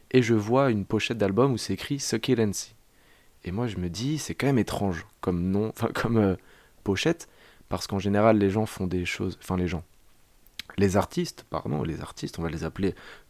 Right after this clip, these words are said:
comme, euh, on devrait les appeler. Les artistes font des pochettes assez stylées, euh,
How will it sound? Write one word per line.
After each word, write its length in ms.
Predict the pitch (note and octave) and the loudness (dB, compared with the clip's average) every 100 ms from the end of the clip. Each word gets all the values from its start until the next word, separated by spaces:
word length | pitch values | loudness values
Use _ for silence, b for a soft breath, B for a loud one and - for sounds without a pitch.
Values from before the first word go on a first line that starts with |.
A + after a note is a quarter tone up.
| - | 0
comme, 180 | A2+ G#2+ | 2 4
euh, 260 | G2 F#2 | 2 0
on 120 | F#2 | -2
devrait 320 | F2+ F#2 F2 F2+ | -4 -4 -4 -4
les 120 | F2 | -2
appeler. 280 | G2 F#3 G#3 B B B B - | 0 0 -2 B B B B -2
Les 160 | A2 | 2
artistes 360 | A2+ - D#3 - | 2 0 -2 -2
font 180 | A#2+ A2+ | -2 0
des 420 | G#2+ G#2 G2+ G2+ | 2 2 2 0
pochettes 560 | - G#2+ - A#2+ - - | 0 0 2 0 -2 -6
assez 520 | F#2+ - A2 G#2 G2+ | -6 -2 0 2 2
stylées, 640 | - - G2+ A2 C3 C#3 | -2 -4 0 4 6 4
euh, 200 | C3+ G2 | 2 0